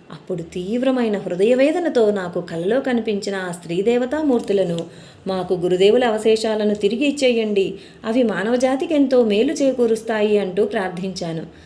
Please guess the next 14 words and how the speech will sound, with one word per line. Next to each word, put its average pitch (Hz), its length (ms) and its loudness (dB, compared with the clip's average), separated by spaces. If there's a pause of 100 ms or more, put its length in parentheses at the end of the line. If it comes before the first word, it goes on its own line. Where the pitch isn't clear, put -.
(260)
శరీరంతో 220 540 2
ఉన్నప్పుడు 214 440 0
మాపై 196 360 0
ఎంత 202 380 0
దయతో 170 380 -2
ఉన్నారో, 202 580 0 (320)
అంతే 262 340 -2
దయ 269 300 4
ఇప్పుడు 233 300 -2
చూపండి 208 600 2
అని 196 160 0
ప్రార్థించాను. 175 800 -6 (400)
మేమలా 185 380 -2
ప్రార్థించాక 190 760 -4